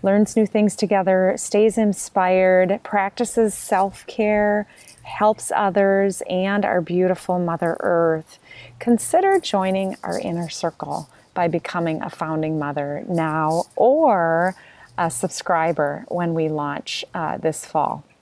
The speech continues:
Oh, and let's repeat that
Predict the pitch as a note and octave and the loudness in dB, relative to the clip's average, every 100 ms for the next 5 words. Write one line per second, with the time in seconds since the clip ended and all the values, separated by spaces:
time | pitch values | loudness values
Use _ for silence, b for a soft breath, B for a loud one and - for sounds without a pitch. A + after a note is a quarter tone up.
0 | _ - - - - - - - - A3+ | _ -20 -20 -20 -20 -14 -14 -6 2 4
1 | A#3+ B3+ G#3+ G3+ G3+ - - - - G3 | 4 2 2 2 2 0 -12 -8 0 2
2 | G3 - C4 G4+ - - - F#3+ | 0 0 2 2 0 -4 -2 -2